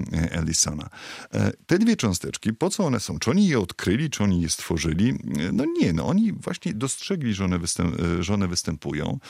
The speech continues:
Miało to miejsce już ponad dwadzieścia lat temu. Na początku lat dziewięćdziesiątych poczynili takie badania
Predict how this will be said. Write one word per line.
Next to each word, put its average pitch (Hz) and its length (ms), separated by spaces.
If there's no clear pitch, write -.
Miało 95 160
to 92 100
miejsce 95 380
już 82 160
ponad 165 440
dwadzieścia 85 500
lat 78 180
temu. 78 240
Na 87 100
początku - 640
lat 95 160
dziewięćdziesiątych 87 800
poczynili 117 440
takie - 260
badania 82 500